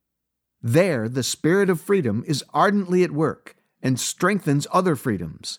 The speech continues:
like freedom of religion, political freedom with justice, and freedom from want and misery.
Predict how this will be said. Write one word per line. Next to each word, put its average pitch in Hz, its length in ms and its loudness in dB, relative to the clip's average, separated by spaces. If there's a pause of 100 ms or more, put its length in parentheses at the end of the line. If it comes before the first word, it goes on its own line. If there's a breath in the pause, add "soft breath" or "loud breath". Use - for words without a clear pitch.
(280)
like 131 220 0
freedom 185 420 4
of 175 140 2
religion, 147 560 2 (680)
political 165 520 2
freedom 104 420 -2
with 120 180 -2
justice, - 720 -2 (460)
and 151 400 2
freedom 165 460 4
from 123 320 0
want 147 380 0
and 143 180 2
misery. 107 500 -2